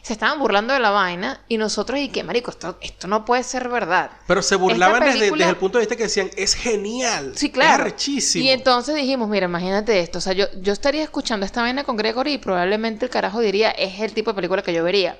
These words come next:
Speaker 1: Entonces yo le digo a Jera, "Yo creo que, mira, es que si yo le pregunto a, a Gregory, Gregory me va a
Speaker 2: Exacto.
Speaker 1: decir, 'Yo la he visto'". Y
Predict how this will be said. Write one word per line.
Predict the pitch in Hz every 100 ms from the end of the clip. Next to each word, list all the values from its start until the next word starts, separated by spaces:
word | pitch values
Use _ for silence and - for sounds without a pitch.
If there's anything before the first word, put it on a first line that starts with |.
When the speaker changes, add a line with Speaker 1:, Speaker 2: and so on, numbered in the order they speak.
| -
Speaker 1:
Entonces | 208 202 220
yo | 226
le | 233
digo | 214
a | 196
Jera, | 202 226 - - - - -
"Yo | 180 214 262 262
creo | 302 262 190 226 - - - _ - - - - - - - - -
que, | 226 -
mira, | 220 185
es | -
que | 269
si | 254 202
yo | 226 254
le | 294
pregunto | - 175 214 175 - - - -
a, | 175 160 - 185 175
a |
Gregory, | 180 240 277 311 330 - _ -
Gregory | - 202 233
me | 208
va | 226
a |
Speaker 2:
Exacto. | 220 269 -
Speaker 1:
decir, | 196
'Yo | 214
la | 208
he | 185
visto'". | 160 - 196 _ _ _ _ _ _ - - - - _
Y | 262 233 -